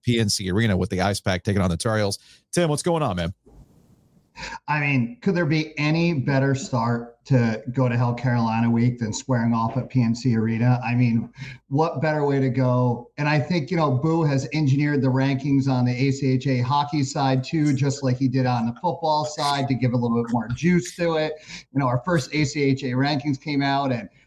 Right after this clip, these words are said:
Speaker 2: our data was <laughs> way off. They had our wins and losses wrong that they put in it. So, uh, which, so that can only speak to Boo's reach of conspiracy theories,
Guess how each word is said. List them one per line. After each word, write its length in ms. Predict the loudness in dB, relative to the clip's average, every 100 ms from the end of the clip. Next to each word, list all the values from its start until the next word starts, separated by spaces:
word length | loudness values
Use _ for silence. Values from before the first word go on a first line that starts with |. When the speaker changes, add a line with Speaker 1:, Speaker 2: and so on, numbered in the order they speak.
| _
Speaker 2:
our 220 | -2 0 0
data 340 | 0 0 0
was 140 | 0 0
<laughs> 0 |
way 140 | 0 2
off. 240 | 0 0
They 60 | -2
had 80 | 0
our 140 | 2
wins 320 | 2 2 2 2
and 80 |
losses 480 | 2 2 -2 -4 -2
wrong 240 | 0 2 2
that 140 | 0
they 100 | -2 -2
put 140 | 0
in 120 | 2 2
it. 300 | 0 -4 -8
So, 340 | -2 0 0 -2 -10 -12 -4
uh, 320 | -2 0 -2 -6 _ -12 -12 _
which, 300 | 2 2 0
so 340 | -4 0 2
that 180 | 0 0
can 140 | -2 -2
only 400 | 0 0 0 0
speak 460 | -2 -2 0 0 -2
to 360 | -2 2 0 -2 -14 _
Boo's 320 | 0 2 2 2
reach 440 | 2 0 0 -4 -2
of 200 | -2 2
conspiracy 640 | 0 0 0 0 2 -2
theories, 480 | 0 2 2 2